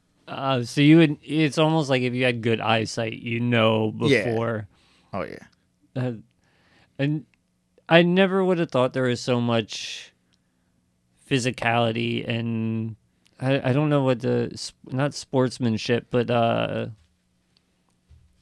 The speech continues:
Speaker 1: I can't think of the word, but, like, just being a, a person and an athlete in it.
Speaker 2: Yeah. I mean, you know, you can be very out of shape and do it. It's
Speaker 1: Yeah.
Speaker 2: like mental athleticism.
Speaker 1: Yeah, yeah.
Speaker 2: Almost.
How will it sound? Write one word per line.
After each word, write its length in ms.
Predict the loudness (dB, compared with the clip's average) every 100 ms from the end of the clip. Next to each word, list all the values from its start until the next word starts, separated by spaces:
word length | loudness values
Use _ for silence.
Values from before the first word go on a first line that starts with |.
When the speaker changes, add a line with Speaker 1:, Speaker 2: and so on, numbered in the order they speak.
| _ -20 _ _
Speaker 1:
I 80 | -4
can't 240 | 0 0 2
think 160 | 0
of 60 | 0
the 80 | 0
word, 280 | 0 0 -2
but, 160 | 0
like, 220 | 2 0
just 260 | 0 -2 0
being 340 | 2 2 2 2
a, 160 | 0 -2
a 80 |
person 440 | -4 0 -2 0 -2
and 120 | -4
an 120 | -6
athlete 580 | -2 0 0 -4 -8 -10 _ _ -12
in 140 | -10
it. 120 | -10 _
Speaker 2:
Yeah. 260 | -4 -4 -6 _ _ _ _ -8
I 60 |
mean, 180 | -6 -4
you 80 | -4
know, 180 | -4 -6 _ -4
you 140 | 0
can 120 | 2
be 100 | 2
very 340 | 4 4 4 2
out 180 | 0 -2
of 100 | -2
shape 300 | 0 0 -2
and 140 | -4
do 180 | -2 -2
it. 140 | -4 _ _
It's 160 | 2 4
Speaker 1:
Yeah. 120 | 6
Speaker 2:
like 200 | 6 4
mental 500 | 0 0 0 -2 -4 -2
athleticism. 680 | -4 -2 -4 -4 -8 -12 -14 -8 4
Speaker 1:
Yeah, 320 | 6 6 2 -8
yeah. 180 | -6 -4
Speaker 2:
Almost. 500 | -4 -6 -14 -20